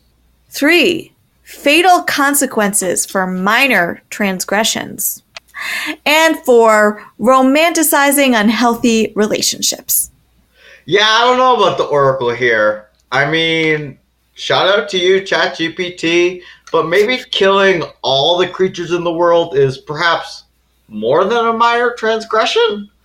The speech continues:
Speaker 2: Perhaps this won't bode well for our future as living organisms when the A I take over. But hey, all right,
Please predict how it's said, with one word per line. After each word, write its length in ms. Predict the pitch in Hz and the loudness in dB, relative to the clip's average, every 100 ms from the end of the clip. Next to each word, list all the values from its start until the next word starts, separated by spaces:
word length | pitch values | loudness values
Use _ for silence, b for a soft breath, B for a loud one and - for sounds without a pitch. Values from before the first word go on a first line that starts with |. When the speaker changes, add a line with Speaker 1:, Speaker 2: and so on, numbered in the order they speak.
| _ _ | _ _
Speaker 2:
Perhaps 320 | 208 220 208 | 0 2 2
this 200 | 190 131 | -2 -2
won't 380 | 107 139 165 135 | 0 0 0 0
bode 260 | 156 156 135 | 2 4 4
well 340 | 151 165 139 | 2 2 0
for 120 | 143 | 0
our 220 | 135 135 | 2 0
future 640 | 131 143 - 160 170 190 B B - | 0 -2 -2 0 0 0 B B -2
as 320 | 160 165 139 | 0 0 0
living 300 | 165 156 143 | 0 0 0
organisms 800 | 143 156 160 170 170 175 170 - | 2 0 0 -2 -2 -4 -4 -6
when 460 | 165 131 139 135 | -2 0 0 -4
the 180 | 123 135 | -4 -2
A 180 | 139 147 | 0 2
I 180 | 147 151 | 2 0
take 240 | 160 151 | 0 0
over. 480 | 156 160 175 175 175 B - | 2 2 2 0 -2 B 0
But 160 | 226 | 2
hey, 160 | 240 180 | 2 2
all 180 | - 165 | 2 2
right, 220 | 120 | 2